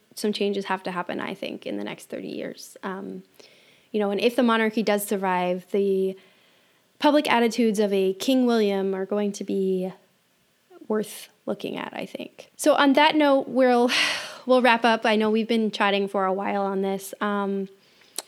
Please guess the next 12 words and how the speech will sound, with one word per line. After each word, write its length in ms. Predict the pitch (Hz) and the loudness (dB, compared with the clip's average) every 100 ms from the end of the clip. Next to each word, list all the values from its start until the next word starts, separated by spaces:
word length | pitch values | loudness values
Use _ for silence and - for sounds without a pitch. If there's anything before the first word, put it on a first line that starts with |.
| - - - - _ _ _ _ | -16 -20 -20 -20 _ _ _ _
we 160 | 262 277 | 0 4
welcome 380 | 262 269 294 262 | 6 6 4 4
any 240 | 247 254 | 4 4
and 100 | 240 | 4
all 140 | 233 226 | 2 0
feedback 400 | 233 220 220 220 | -2 0 0 0
on 140 | 214 | 0
this. 320 | 214 214 208 | 2 0 -4
Please 260 | - 233 226 | -4 -4 -2
keep 180 | 240 240 | -2 -2
it 60 | |
kind. 540 | 233 214 202 202 208 | -2 -2 0 0 -2